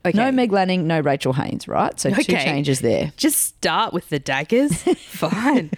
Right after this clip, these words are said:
Speaker 1: Okay. So we've got
Speaker 2: So we knew we
Speaker 1: Elise.
Speaker 2: were having
Speaker 1: I'm gonna
Speaker 2: changes.
Speaker 1: c-, I'm going to
Speaker 2: Do
Speaker 1: read
Speaker 2: it,
Speaker 1: this one
Speaker 2: do
Speaker 1: out
Speaker 2: it.
Speaker 1: because you did the last one.
Speaker 2: <laughs>
Speaker 1: It's
Speaker 2: And we
Speaker 1: my
Speaker 2: like to
Speaker 1: turn.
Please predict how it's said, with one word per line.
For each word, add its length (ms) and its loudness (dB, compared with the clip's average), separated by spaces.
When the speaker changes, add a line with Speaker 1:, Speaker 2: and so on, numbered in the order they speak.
Speaker 1:
Okay. 240 0
So 140 0
we've 100 0
got 100 0
Speaker 2:
So 60 4
we 80 2
knew 80 4
we 140 4
Speaker 1:
Elise. 100 2
Speaker 2:
were 80 2
having 280 0
Speaker 1:
I'm 180 2
gonna 160 4
Speaker 2:
changes. 160 0
Speaker 1:
c-, 120 -4
I'm 280 2
going 360 2
to 380 0
Speaker 2:
Do 140 0
Speaker 1:
read 60 0
Speaker 2:
it, 40 2
Speaker 1:
this 160 -4
one 120 -2
Speaker 2:
do 120 0
Speaker 1:
out 80 0
Speaker 2:
it. 60 -8
Speaker 1:
because 280 -2
you 100 -2
did 140 -2
the 100 2
last 460 0
one. 400 -6
Speaker 2:
<laughs> 800 -10
Speaker 1:
It's 240 -2
Speaker 2:
And 80 6
we 80 6
Speaker 1:
my 240 2
Speaker 2:
like 160 -2
to 100 -2
Speaker 1:
turn. 380 0